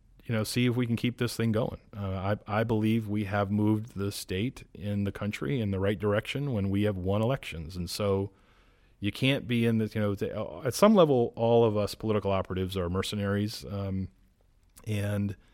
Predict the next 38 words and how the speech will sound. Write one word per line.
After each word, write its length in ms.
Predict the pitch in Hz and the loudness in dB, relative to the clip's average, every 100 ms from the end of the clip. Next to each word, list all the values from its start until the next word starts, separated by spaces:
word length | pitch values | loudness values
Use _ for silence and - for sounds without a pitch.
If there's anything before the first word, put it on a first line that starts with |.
| _ _ _ _ _ - | _ _ _ _ _ -4
but 140 | 120 | -2
you, 180 | 104 110 110 | 2 0 0
you've 160 | 107 | -2
gotta 240 | 113 127 117 | 2 2 2
be 160 | 117 | 2
in 60 | 107 | 2
it 160 | 104 | 0
for 400 | - 113 104 101 | -4 -2 2 4
the 100 | 95 | 2
right 220 | 98 98 95 | 2 0 0
reasons 400 | 98 90 92 - | -2 -2 -6 -6
for 260 | 98 92 | -4 -2
it 220 | 90 - | -2 -6
to 120 | - 98 | -8 -6
matter. 500 | 87 87 90 90 - _ - | -4 -4 -4 -6 -8 _ -12
And, 600 | 98 92 90 90 90 90 - | -8 -6 -6 -4 -4 -6 -8
um, 460 | 92 90 87 85 - | -8 -8 -8 -10 -10
I, 120 | 95 90 - _ _ _ _ - | -10 -12 -14 _ _ _ _ -16
I, 60 | 104 | -14
I, 240 | - 95 92 - | -10 -8 -8 -4
I 60 | |
believe 300 | 98 104 117 | 0 4 4
in 80 | 117 | 4
the 80 | 107 | 0
people 260 | 110 107 | 0 2
I 80 | 104 | 2
work 240 | 98 104 - | 2 0 0
with. 360 | 117 - - _ _ _ - | -2 -2 -10 _ _ _ -8
I 60 | |
believe 320 | 92 101 107 | -2 2 2
they 120 | 101 98 | 2 0
have 200 | 101 92 | 0 -2
the 80 | |
best 260 | 90 98 - | -2 -4 -2
interests 420 | 104 - 101 - | -4 -4 -6 -4
of 160 | 98 90 | -6 -4
the 80 | 87 | -4
citizens 580 | 107 104 101 104 107 | -2 -2 -2 -4 -6